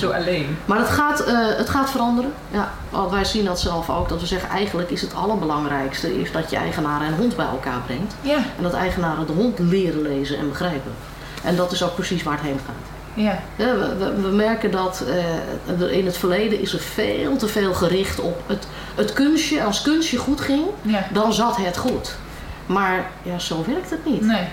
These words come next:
Speaker 2: Dat is bijna zoiets als zeggen, "Nou, als je kind nou eenmaal heeft leren schrijven, dan ben je van alle
Speaker 1: Ja.
Speaker 2: problemen af."
Speaker 1: Dat was natuurlijk,
Speaker 2: Nee.
Speaker 1: daar had je ook wel onderdelen in, hè? Op,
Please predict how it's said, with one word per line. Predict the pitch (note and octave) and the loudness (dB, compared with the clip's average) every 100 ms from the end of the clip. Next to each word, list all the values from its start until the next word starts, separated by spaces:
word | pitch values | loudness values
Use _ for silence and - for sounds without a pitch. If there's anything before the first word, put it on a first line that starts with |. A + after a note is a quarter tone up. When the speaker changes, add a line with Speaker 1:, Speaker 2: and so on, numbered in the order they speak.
| - - | -8 0
Speaker 2:
Dat | A#3 G#3+ | 2 4
is | F3 | 4
bijna | A3 G3+ F#3+ | 4 4 2
zoiets | F#3 - G3+ | 2 2 2
als | G3 F3+ | 0 2
zeggen, | G3+ G3+ | 2 2
"Nou, | G3 C#3 | 0 0
als | F3 | 0
je | G#3 | 0
kind | G#3 G#3+ | 0 2
nou | G3 F3+ | 2 2
eenmaal | F3 E3 F3 | 2 2 0
heeft | F3+ F3 | 0 2
leren | D#3+ D3+ D3+ | 0 0 -2
schrijven, | F3+ G#3 D4 F#4+ F#4+ | -2 -2 0 -2 -4
dan | G3+ A#3 D4 | 0 2 2
ben | D#4+ | 2
je | D4+ | 0
van | C#4 | 0
alle | C4 B3 | -2 0
Speaker 1:
Ja. | |
Speaker 2:
problemen | G#3 E3 C3 B2+ - | -2 -2 -2 -4 -8
af." | - - - - - - - - - - | -12 -16 -18 -20 -20 -20 -18 -18 -16 -16
Speaker 1:
Dat | - G#3 G#3 | -4 -2 0
was | A3+ A3 | 0 0
natuurlijk, | G#3 - | 0 2
Speaker 2:
Nee. | A3+ | 2
Speaker 1:
daar | G#3+ | 2
had | G#3+ | 2
je | A#3+ | 0
ook | A3+ | 0
wel | - | 0
onderdelen | A#3+ C4+ F#3 F3+ F3 E3+ | 2 2 2 2 0 0
in, | E3+ F3 | 0 2
hè? | A3+ | 2
Op, | B3 | 2